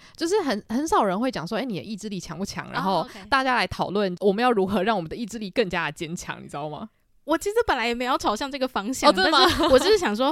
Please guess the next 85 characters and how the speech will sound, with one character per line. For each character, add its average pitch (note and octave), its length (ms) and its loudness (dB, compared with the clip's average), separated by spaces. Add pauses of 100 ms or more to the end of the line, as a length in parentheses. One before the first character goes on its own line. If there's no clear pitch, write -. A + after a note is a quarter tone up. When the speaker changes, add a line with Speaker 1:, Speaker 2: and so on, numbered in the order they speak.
Speaker 2:
呃， A#3+ 260 -2
先 D#4+ 220 -6
聊 B3+ 100 -2
聊 F#3+ 160 -2
看， A#3 160 -4
就 G#3+ 120 -8
是 G#3+ 80 -8
意 A#3+ 100 -4
志 A3 140 -6
力 G#3+ 120 -8
对 F#3 500 -6
我 F#3+ 140 -4
们 F3 140 -6
来 E3 140 -8
说 F#3+ 160 -10
是 G#3 120 -12
什 G3 140 -14
么 D3+ 80 -16
样 F3+ 100 -12
的 D#3 140 -12
存 C#3+ 300 -12
在 B2+ 240 -12
这 D#3+ 100 -14
样 F#2 100 -16
子。 - 120 -14
Speaker 1:
哦。 A#3+ 580 -10
Speaker 2:
对。 F3+ 240 -10 (580)
Speaker 1:
但 F#4 100 -4
我 D4+ 120 2
觉 F3 80 0
得 - 20 0
比 E3+ 80 -4
较 E3+ 80 -4
好 F3 200 -4
玩 D3 120 -4
的 D3+ 60 -8
地 F3+ 100 -6
方 E3+ 180 -4
就 F3+ 80 -4
是 F3 140 -6
我 D#3+ 160 -4
们 C#3+ 220 -8
两 C#3+ 120 -8
个 C3+ 120 -12
看 G#3 180 -8
待 F3+ 140 -6
意 E3+ 100 -8
志 E3+ 140 -8
力 D#3 100 -6
的 D#3 60 -10
方 C#3 160 -10
式 D#3+ 100 -10
不 C#3+ 140 -12
太 C#3+ 200 -10
一 A2+ 180 -16
样。 - 200 -16 (140)
Speaker 2:
嗯。 F3+ 560 -4
Speaker 1:
对， B2+ 160 -8
然 E3 140 -2
后 D4 100 4
我 A3 100 4
觉 F3 160 -4
得 D#3+ 220 -6 (160)
都 A3 120 0 (120)
各 - 180 0
有 G#2 400 -4
好 D#3+ 220 -4
处 - 100 -10
跟 F3+ 160 -6
坏 G3 160 -2
处， F#3+ 120 -8
其 G#3+ 120 -6
实 A#3 40 -4
就 C#4 120 2
是 E4+ 80 4
光 F4+ 240 2
谱 A#3 120 0
的 D#3 100 2
两 C#3+ 200 -4
端 F3+ 220 0
啦， D3+ 140 -4
就 G3 100 -8
是 A3+ 100 -2
你 F#3 160 -4
往 B2+ 320 -2